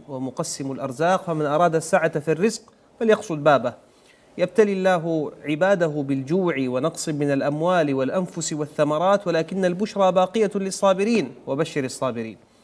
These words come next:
قاعدتان اثنتان في كسب الرزق: أولًا، كن على منهج الله سبحانه وتعالى، وثانيًا، فامشوا في مناكبها وكلوا من رزقه، وكان، آه، شعار الصحابي: "دلني على السوق".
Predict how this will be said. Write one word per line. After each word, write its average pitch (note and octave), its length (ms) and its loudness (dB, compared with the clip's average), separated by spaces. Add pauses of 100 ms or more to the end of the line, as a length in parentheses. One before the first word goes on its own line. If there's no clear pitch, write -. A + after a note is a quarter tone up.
(680)
قاعدتان G3+ 720 2
اثنتان F3 800 0
في D#3 240 -2
كسب E3 340 -2
الرزق: D#3 540 2 (440)
أولًا، G#3+ 600 2 (520)
كن A3 260 6
على E3+ 240 2
منهج E3+ 340 2
الله D3+ 300 4
سبحانه C#3 460 -2
وتعالى، A#2+ 500 -2
وثانيًا، F3+ 640 0 (320)
فامشوا F3 400 2
في D3+ 180 -2
مناكبها C#3 760 0 (400)
وكلوا E3 440 2
من C#3+ 240 2
رزقه، D#3 360 0 (300)
وكان، C#3+ 680 0 (760)
آه، C3+ 220 2
شعار D3 440 2
الصحابي: C#3+ 720 -2
"دلني D#3 680 -2
على C3 180 -4
السوق". - 260 -14